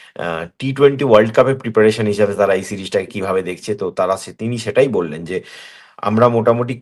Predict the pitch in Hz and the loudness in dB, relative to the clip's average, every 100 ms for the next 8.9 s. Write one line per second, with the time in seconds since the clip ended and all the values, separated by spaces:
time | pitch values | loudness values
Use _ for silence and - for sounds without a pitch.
0 | - 113 120 139 151 160 156 170 165 156 | -4 0 0 0 2 2 4 2 4 4
1 | 160 143 151 147 147 120 104 104 85 87 | 2 0 -2 -6 2 4 4 2 -2 -2
2 | 110 120 120 120 - - 139 147 - 147 | -4 -4 -4 -8 -4 2 4 4 4 4
3 | 151 135 131 131 110 123 107 85 113 123 | 6 6 6 4 4 0 -2 -4 -2 2
4 | 143 127 117 127 123 123 117 117 110 92 | 4 4 4 2 2 4 4 0 -2 -4
5 | - 113 113 110 113 104 101 104 101 104 | -2 -2 -2 -2 -2 -2 0 0 0 -2
6 | 104 95 95 - 92 101 95 107 104 78 | -2 -2 -2 -6 -8 -8 -8 -12 -12 -10
7 | 82 78 101 101 104 - 98 95 101 98 | -6 -2 -2 0 -2 -2 -4 -4 -4 -4
8 | 98 92 104 101 104 101 101 98 92 | -4 -2 -2 -4 -6 -6 -4 -2 -4